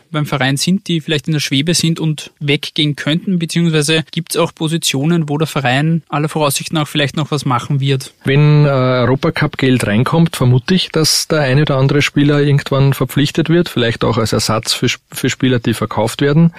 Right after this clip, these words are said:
Speaker 2: Grundsätzlich gilt in diesem Sommer, unverkäuflich ist niemand. Also es ist alles eine Frage des Geldes.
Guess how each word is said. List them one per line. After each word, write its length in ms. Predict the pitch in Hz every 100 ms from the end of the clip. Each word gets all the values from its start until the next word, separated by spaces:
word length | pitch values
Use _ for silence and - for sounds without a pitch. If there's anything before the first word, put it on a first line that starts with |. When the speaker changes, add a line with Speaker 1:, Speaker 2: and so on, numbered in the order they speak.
| - -
Speaker 2:
Grundsätzlich 640 | - 135 143 147 131 143 -
gilt 280 | 135 135
in 160 | 151 131
diesem 260 | 139 131 139
Sommer, 340 | - 120 127
unverkäuflich 800 | 131 131 135 120 110 107 120 113
ist 160 | 113
niemand. 380 | 101 98 95 95
Also 180 | - 113
es 80 | 113
ist 120 | 117
alles 260 | 110 110 117
eine 160 | 113
Frage 320 | 107 107 104
des 180 | 104 98
Geldes. 460 | - 120 143 151